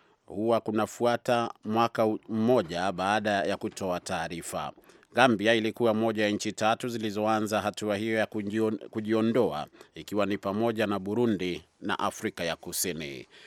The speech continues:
Yahya Jammeh alikimbilia uhamishoni mwezi uliopita baada ya msukumo wa jumuiya ya kimataifa kukubali kushindwa uchaguzi wa rais wa mwezi Desemba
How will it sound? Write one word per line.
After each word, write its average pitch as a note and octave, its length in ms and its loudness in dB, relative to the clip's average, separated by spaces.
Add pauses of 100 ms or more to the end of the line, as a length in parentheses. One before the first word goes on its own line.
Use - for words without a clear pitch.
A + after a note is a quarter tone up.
(260)
Yahya G#2 500 2
Jammeh A#2 540 2
alikimbilia G#2+ 640 0
uhamishoni G#2+ 720 2
mwezi C#3 340 4
uliopita A2 640 2 (540)
baada F#2+ 280 0
ya G#2+ 80 4
msukumo C3 720 2
wa A#2 120 6
jumuiya A2+ 420 2
ya G2+ 60 4
kimataifa A2+ 720 0
kukubali B2 640 0
kushindwa G#2+ 580 -2
uchaguzi G#2 800 -4
wa G2 180 -2
rais G2+ 420 0
wa G2 180 0
mwezi G2 420 -2
Desemba F2+ 720 -4